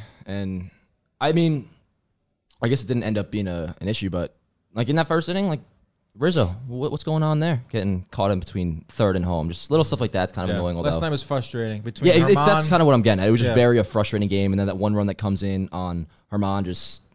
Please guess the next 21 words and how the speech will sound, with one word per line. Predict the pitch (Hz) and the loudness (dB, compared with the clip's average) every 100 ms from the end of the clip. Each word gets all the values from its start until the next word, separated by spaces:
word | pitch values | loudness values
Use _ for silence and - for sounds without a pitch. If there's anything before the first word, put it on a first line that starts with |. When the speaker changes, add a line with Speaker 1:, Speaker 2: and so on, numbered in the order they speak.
| - | -10
Speaker 1:
having | 95 90 | -8 -6
a, | 80 71 67 - | -8 -8 -12 -12
I | 90 | -8
don't | 98 | -6
even | 82 | -6
know | 80 78 | -4 -4
what, | 78 95 80 | -2 0 0
not | 78 80 | -2 -2
being | 131 | 0
able | 165 | 0
to | |
Speaker 2:
Five | 139 | 0
Speaker 1:
field | 107 139 | 0 0
that | |
Speaker 2:
walks | - | 0
Speaker 1:
ground | 87 80 | -4 -4
Speaker 2:
for | 80 | -2
Speaker 1:
ball. | 78 95 | -4 -4
Speaker 2:
Germán, | 117 123 127 127 117 | -4 -4 -4 -6 -10
and, | 127 117 113 110 | -10 -8 -6 -6
uh, | 107 107 104 101 | -6 -6 -6 -8